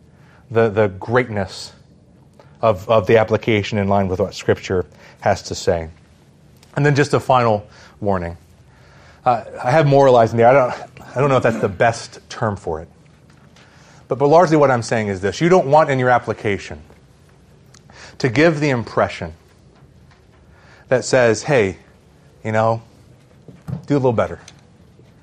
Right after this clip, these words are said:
You know, every, every, every passage you come to is just kinda, "Well, you know what, why don't you kinda turn your life around? Why don't you reform it a little bit?" Because in Scripture, when we're called to act,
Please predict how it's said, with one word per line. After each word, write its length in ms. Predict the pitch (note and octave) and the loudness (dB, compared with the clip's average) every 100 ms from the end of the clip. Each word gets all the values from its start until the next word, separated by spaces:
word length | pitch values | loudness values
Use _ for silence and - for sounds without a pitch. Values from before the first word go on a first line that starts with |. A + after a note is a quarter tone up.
| _ _ _ _ | _ _ _ _
You 60 | A2+ | 0
know, 60 | |
every, 200 | A#2 C3+ | 2 4
every, 240 | C3+ C#3 C3+ | 2 2 2
every 200 | C3 C3+ | 2 2
passage 420 | C3+ C3 B2 A2 | 0 0 -2 -6
you 60 | A2 | -4
come 280 | B2 A#2 A2 | -2 -2 -4
to 300 | A#2 G#2+ G#2 | -4 -2 -4
is 80 | |
just 280 | - A2+ - | -4 -6 -6
kinda, 440 | - A2 G#2+ G2+ F#2+ - - _ | -6 -4 -2 -4 -8 -20 -20 _
"Well, 100 | B2+ | -4
you 100 | C3+ | 0
know 120 | C3+ | 0
what, 160 | C3 C3 | 0 0
why 100 | C#3 | -2
don't 80 | C3+ | -4
you 80 | |
kinda 220 | A2+ B2 G2 | -6 -6 -6
turn 320 | - C3 A2+ | -8 -6 -4
your 120 | G2+ | 0
life 280 | G#2 G#2 - | 0 0 -4
around? 280 | G2+ G2 G2 | -4 -4 -4
Why 100 | A2 | -6
don't 140 | - | -6
you 60 | F#2+ | -10
reform 320 | F2+ A2 G#2 | -6 -4 -2
it 40 | |
a 40 | G2+ | -2
little 160 | G2 | -2
bit?" 300 | F#2+ F#2+ F#2 - _ _ _ _ - - - - - - - _ _ | -2 -2 -4 -12 _ _ _ _ -20 -20 -20 -20 -20 -20 -20 _ _
Because 360 | - C#3 D3+ B2 | -4 0 0 0
in 140 | D3+ | -2
Scripture, 560 | C3+ F#3 E3 - B2+ A#2+ - - _ - _ _ _ _ _ _ _ _ _ - | 0 0 0 2 0 0 -8 -20 _ -20 _ _ _ _ _ _ _ _ _ -4
when 240 | C#3 E3+ | 0 2
we're 120 | D3 | 2
called 380 | - D3+ D#3 - | 2 2 2 0
to 200 | - A#2 | -4 -2
act, 480 | A#2+ A#2 F#2 - - | 2 2 0 -4 -20